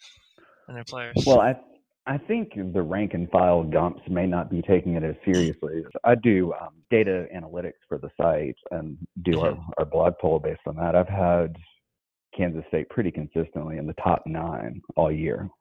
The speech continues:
Speaker 2: In terms of efficiency, they're, you know, they are number nine at the end of the year. They don't rank below fourteenth in any single analytical category. It's a solid team,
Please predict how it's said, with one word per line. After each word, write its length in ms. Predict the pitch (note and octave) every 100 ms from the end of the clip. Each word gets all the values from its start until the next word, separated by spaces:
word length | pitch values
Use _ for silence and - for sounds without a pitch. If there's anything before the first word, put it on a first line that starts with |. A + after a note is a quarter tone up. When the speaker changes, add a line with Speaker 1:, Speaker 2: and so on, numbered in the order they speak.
| _
Speaker 2:
In 160 | - E2
terms 260 | G#2+ F#2 E2
of 160 | E2 D#2+
efficiency, 720 | B1+ D#2 A2+ - D#2 - D#2 D2+
they're, 280 | D#2+ C2 A1 F2 -
you 100 | - C#2
know, 100 | - _ _ _ _ _ _ _ -
they 120 | D#2+
are 120 | E2+
number 220 | E2+ E2 D#2+
nine 320 | E2 E2 D#2+
at 100 | D#2
the 60 |
end 140 | E2 D2+
of 60 |
the 100 | D#2
year. 360 | D#2+ F2 E2+ E2
They 140 | E2+
don't 300 | F2 E2 B1+ _ -
rank 340 | F#2 F#2+ E2+ -
below 360 | F2 F2+ E2+ E2+
fourteenth 580 | F#2 E2 - A2 F#2 D#2+
in 160 | E2 - -
any 260 | G2+ F2 -
single 500 | F2 F2 E2+ D#2+ - _ F2+
analytical 460 | D#2+ E2 D#2 - -
category. 460 | F2+ D#2+ - - A1+ D#2+
It's 160 | -
a 160 | D#2+ E2 -
solid 320 | F#2+ E2 C#2+ -
team, 300 | D#2+ -